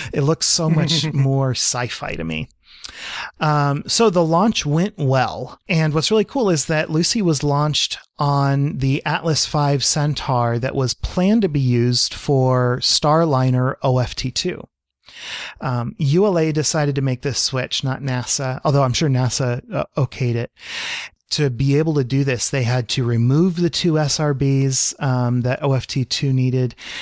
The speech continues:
Speaker 1: and they also had to replace an avionics box. I, I'm not a hundred percent sure, uh, what the deal is, uh,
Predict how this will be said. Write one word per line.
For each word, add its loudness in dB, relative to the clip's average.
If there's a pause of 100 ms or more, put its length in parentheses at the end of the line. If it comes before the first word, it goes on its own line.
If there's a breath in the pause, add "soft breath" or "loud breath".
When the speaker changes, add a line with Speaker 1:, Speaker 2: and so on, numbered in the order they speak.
(220 loud breath)
Speaker 1:
and 2
they 0
also 0
had 0
to 0
replace 0
an -4
avionics -2
box. -8
I, -6
I'm 0
not 0
a 0
hundred 0
percent -4
sure, -4 (760 loud breath)
uh, -2
what -2
the -2
deal 0
is, -4 (100)
uh, -4